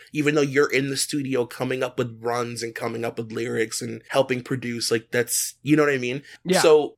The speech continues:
Speaker 1: I've heard Carrie Hilson say, like, she was extremely involved and she was there all the time helping them write lyrics and come up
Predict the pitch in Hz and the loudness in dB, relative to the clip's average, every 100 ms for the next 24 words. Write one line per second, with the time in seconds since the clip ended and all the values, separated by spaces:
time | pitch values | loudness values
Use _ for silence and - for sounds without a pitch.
0 | - 156 170 - 180 165 - 139 127 131 | 4 4 4 2 0 0 -2 -2 0 -2
1 | 139 135 120 113 117 117 151 147 127 127 | -2 -2 -4 -2 -2 -2 -2 -2 -4 -4
2 | - - 127 139 175 143 120 110 113 98 | -6 -6 -10 -6 -4 -4 -4 -8 -4 -4
3 | 87 120 127 131 123 135 - 120 127 123 | -2 -4 -4 -4 -2 -4 0 0 0 -2
4 | - 131 117 110 117 113 123 117 113 110 | -6 -4 -4 -4 -4 -4 -4 -6 -8 -10
5 | 104 110 117 - 139 160 123 - 113 110 | -10 -6 -4 -2 2 4 4 2 -4 -6
6 | - 131 135 - | -8 -4 -4 -6